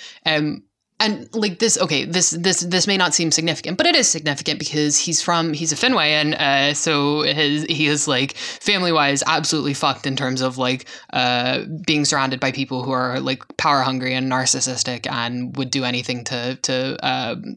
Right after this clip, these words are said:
put themselves, promote themselves at cost to everyone else. Uh,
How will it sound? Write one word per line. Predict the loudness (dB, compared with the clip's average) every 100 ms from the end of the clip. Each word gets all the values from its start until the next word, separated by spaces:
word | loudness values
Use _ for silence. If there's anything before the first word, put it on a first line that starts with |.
| -6
put | -4
themselves, | -2 0 2 0 -2
promote | -2 -2
themselves | -2 -2 0 -2 -2
at | -4
cost | -4 -2 0
to | -2
everyone | -2 0
else. | 2 4 2 0 -6 -10 -2
Uh, | 2 4 2